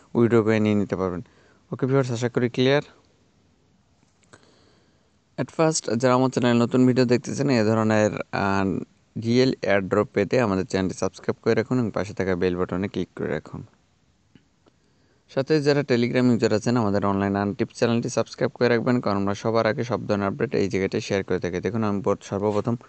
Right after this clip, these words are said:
অপটিমাস যেটা, এটা আমি এখানে শেয়ার করেছিলাম আমাদের Telegram গ্রুপ।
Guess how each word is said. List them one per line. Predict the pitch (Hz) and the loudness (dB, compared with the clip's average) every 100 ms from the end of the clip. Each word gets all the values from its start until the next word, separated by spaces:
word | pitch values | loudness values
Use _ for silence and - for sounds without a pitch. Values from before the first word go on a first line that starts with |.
| _ - - _ _ | _ -20 -20 _ _
অপটিমাস | 120 98 123 117 107 | -8 -2 0 0 0
যেটা, | 110 101 110 127 | -2 -4 0 2
এটা | 120 104 101 | 2 2 2
আমি | 101 107 101 | 2 0 -2
এখানে | - 104 101 | -2 -2 -2
শেয়ার | - 101 | 0 0
করেছিলাম | - 92 - 101 | 0 -4 -2 -4
আমাদের | 104 90 92 | -2 -4 -4
Telegram | 92 95 90 87 92 90 | -4 -4 -4 -4 -4 -4
গ্রুপ। | - | -8